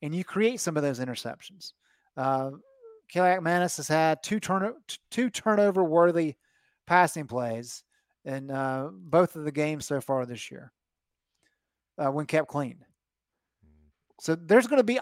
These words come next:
opportunities for, for some of the guys in, in the, uh, back five to make some noise and to make some plays. And that, that's what you have to do.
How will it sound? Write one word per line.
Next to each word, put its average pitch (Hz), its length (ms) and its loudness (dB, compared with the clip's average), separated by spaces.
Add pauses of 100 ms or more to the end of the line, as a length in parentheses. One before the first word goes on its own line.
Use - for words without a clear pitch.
opportunities 190 920 2
for, 151 340 -4
for 147 160 -10
some 190 200 -6
of 202 60 -6
the 202 80 -2
guys 170 420 4
in, 156 160 -12
in 156 220 -12
the, 143 240 -8 (680)
uh, 135 360 -6 (320)
back 156 300 2
five 165 560 4 (760)
to 170 80 -6
make 196 200 2
some 196 160 -6
noise 185 460 4
and 165 260 -6
to 160 100 -6
make 170 220 -2
some 147 160 -12
plays. 127 420 -4
And 139 100 -12
that, 220 220 -4
that's 190 220 4
what 202 220 2
you 175 100 0
have 156 280 4
to 139 80 -12
do. 135 480 0